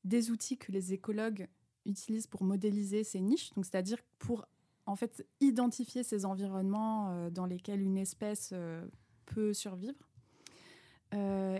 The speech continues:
et on a essayé de faire la même chose pour des cultures archéologiques, c'est-à-dire qu'on a essayé juste de repérer, euh, de, ouais, de, de déterminer quels sont les environnements dans lesquels tel type de, d'outil, par exemple, euh,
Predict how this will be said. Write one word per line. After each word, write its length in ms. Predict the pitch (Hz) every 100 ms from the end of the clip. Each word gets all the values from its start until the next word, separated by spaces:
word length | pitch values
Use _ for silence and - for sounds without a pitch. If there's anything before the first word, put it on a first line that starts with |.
| -
et 120 | 262
on 120 | 277
a 80 | 220
essayé 280 | 214 - 226
de 140 | 247
faire 160 | 214 220
la 140 | 202
même 160 | 196 196
chose 240 | 247 262
pour 260 | - 240 247
des 160 | 220
cultures 280 | 208 208 233
archéologiques, 500 | 226 - 220 196 185
c'est-à-dire 320 | - 196 214 -
qu'on 140 | 240
a 80 | 190
essayé 340 | 180 202 196
juste 340 | 196 254 - - _
de 180 | 190 214
repérer, 560 | 196 185 233 226 202 277 _ _ _ _ _ _ -
euh, 600 | 185 180 180 175 175 175 165 -
de, 460 | 175 180 175 170 170 180 190 185
ouais, 120 | 202
de, 140 | 202
de 220 | 180 180 175
déterminer 640 | 180 233 226 214 202 269
quels 160 | 240
sont 160 | 220 277
les 220 | 262 196
environnements 460 | 208 202 190 185 269
dans 120 | 202
lesquels 360 | 180 196 240 269 _ _ _ -
tel 220 | 254 247
type 340 | - 247 247
de, 360 | 190 190 202 208
d'outil, 300 | 190 190 -
par 160 | 240 180
exemple, 380 | 175 180 220 185
euh, 180 | 180